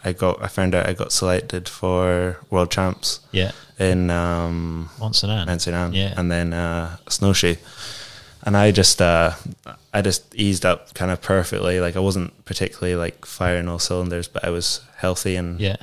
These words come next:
Speaker 1: I was definitely better rested after the time off. So I came into Mount Saint Anne. I think we're, we're, like, I was a, a bit off the pace. And I'd, I'd also decided to <laughs> change to the mullet, which we've been playing
Speaker 2: Okay.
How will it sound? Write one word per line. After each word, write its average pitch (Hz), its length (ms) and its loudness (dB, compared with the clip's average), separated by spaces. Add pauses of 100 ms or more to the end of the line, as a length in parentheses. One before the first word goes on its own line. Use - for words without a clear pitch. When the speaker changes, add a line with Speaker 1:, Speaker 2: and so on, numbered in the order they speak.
(220)
Speaker 1:
I 95 100 2
was 87 120 -2
definitely 92 480 0 (340)
better 90 240 0
rested 87 360 -2
after 90 280 -4
the 85 100 -6
time 87 280 -2
off. 90 240 0
So 87 420 2 (800)
I 90 840 4
came 98 240 2
into 92 440 2
Mount 90 180 0
Saint 90 140 -2
Anne. 104 240 0 (240)
I 95 40 -10
think 98 240 -4
we're, 95 320 -4 (800)
we're, 92 120 -2
like, - 380 -4 (600)
I 95 180 0
was 87 100 2
a, 90 80 -2 (160)
a 95 80 -6
bit 95 220 -2
off 92 120 -6
the 104 80 -10
pace. 87 460 -2 (380)
And 95 160 2
I'd, 92 140 -2 (120)
I'd 98 220 0
also 101 380 4
decided 92 500 0
to 92 160 0
<laughs> - 120 0
change 92 360 4
to 92 180 4
the 90 320 2
mullet, 92 440 0
which - 180 -6
we've 90 120 -2
been 87 140 0
playing 95 280 2
Speaker 2:
Okay. 92 80 2